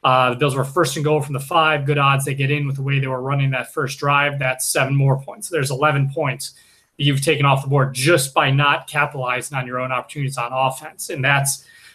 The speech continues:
what was getting Frank so frustrated, is just that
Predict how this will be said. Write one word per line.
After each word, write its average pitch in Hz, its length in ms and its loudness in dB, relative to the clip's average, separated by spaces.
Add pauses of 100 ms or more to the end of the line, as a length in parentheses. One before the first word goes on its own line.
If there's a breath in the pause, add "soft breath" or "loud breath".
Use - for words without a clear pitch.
what 135 160 6
was 131 140 2
getting 139 220 2
Frank 147 340 0
so 127 160 -4
frustrated, 123 760 -2
is 139 400 -6
just - 420 -4 (260)
that 156 360 -4